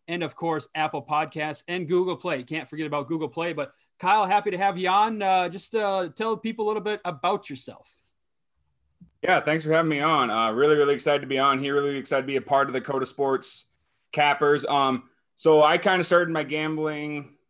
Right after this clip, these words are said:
Speaker 2: sports gambling, uh, a few years ago. My family took a trip to Las Vegas, and when in Las Vegas, you gotta gamble. So I went to Caesar's Palace. This is about the round,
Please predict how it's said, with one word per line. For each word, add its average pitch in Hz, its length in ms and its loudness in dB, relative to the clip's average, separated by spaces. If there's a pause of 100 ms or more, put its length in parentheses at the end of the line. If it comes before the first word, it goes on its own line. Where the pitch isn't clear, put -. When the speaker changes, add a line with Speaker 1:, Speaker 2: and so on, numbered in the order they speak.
(100)
Speaker 2:
sports 151 360 -2
gambling, 139 800 -8 (200)
uh, 123 220 2
a - 20 -14
few 175 140 -2
years 165 320 -2
ago. 127 260 -2
My 127 140 -2
family 139 400 -4
took 135 240 -8
a 127 160 -6
trip 139 420 -6
to 135 240 -10
Las 131 280 -2
Vegas, 117 680 -6 (480)
and 110 140 -10
when 123 140 -4
in 127 60 -6
Las 127 220 -2
Vegas, 127 340 -4
you 127 80 -6
gotta 113 280 -4
gamble. 127 560 -4 (320)
So 127 160 0
I 127 180 4
went 131 280 -4
to 120 200 -6
Caesar's 143 380 -6
Palace. 135 400 0
This 135 100 -14
is 131 80 -16
about 135 220 0
the 127 80 -6
round, 135 500 -4